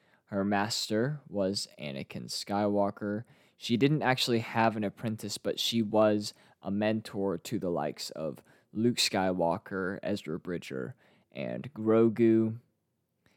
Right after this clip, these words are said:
Uh, and she's actually very interesting 'cause she's had several different lightsaber colors throughout her arc as a character. Um, she's had green,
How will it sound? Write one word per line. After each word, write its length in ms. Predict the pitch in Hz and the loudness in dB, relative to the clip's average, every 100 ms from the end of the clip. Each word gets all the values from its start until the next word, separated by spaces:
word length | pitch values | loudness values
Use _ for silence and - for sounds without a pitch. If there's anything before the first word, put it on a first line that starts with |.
| _ - | _ 0
Uh, 320 | 113 113 107 | 4 6 4
and 460 | 95 123 131 131 - | 2 2 2 0 -4
she's 280 | - 143 135 | -2 2 4
actually 260 | 127 - | 4 2
very 180 | 113 110 | 0 2
interesting 320 | 113 113 110 | 0 -4 -8
'cause 140 | 92 104 | -8 -6
she's 220 | 117 110 | -4 0
had 280 | 120 107 101 | 2 2 0
several 480 | - 110 110 113 95 | 0 2 2 0 -2
different 460 | 104 98 98 - _ 92 | -4 -6 -8 -12 _ -4
lightsaber 420 | 98 - 104 - | -4 -2 -8 -8
colors 480 | 76 55 50 - - | -8 -8 -10 -12 -10
throughout 320 | 92 76 73 | -4 -4 -4
her 400 | - - 92 87 - - _ _ | -6 -6 -4 -4 -8 -20 _ _
arc 300 | 85 90 - | 0 0 0
as 200 | - - | -4 -4
a 60 | |
character. 640 | - 107 92 101 - - - | -6 -2 -2 -2 -8 -12 -10
Um, 440 | - 92 65 60 120 - _ _ _ _ _ | -6 -4 -4 -8 -14 -20 _ _ _ _ _
she's 340 | - 107 95 | -2 0 0
had 380 | 110 95 80 - | 0 2 2 -2
green, 580 | 101 110 117 120 120 | 0 2 2 2 0